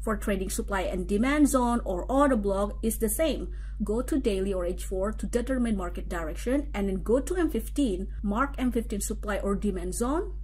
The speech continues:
If you wanna go lower, you can go to M five or M one to refine supply and demand zone.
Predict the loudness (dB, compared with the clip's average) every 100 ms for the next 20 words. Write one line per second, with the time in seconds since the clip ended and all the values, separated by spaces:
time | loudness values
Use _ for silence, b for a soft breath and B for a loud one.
0 | -6 0 0 2 0 0 0 0 0 -2
1 | 0 0 2 4 4 6 4 4 0 0
2 | 0 0 2 2 2 -2 -2 -2 -2 0
3 | 0 -2 0 0 0 -2 -4 -2 2 2
4 | 0 0 2 2 -2 -6 -4 -2 0 -2
5 | 0 0 2 0 0 0 2 4 2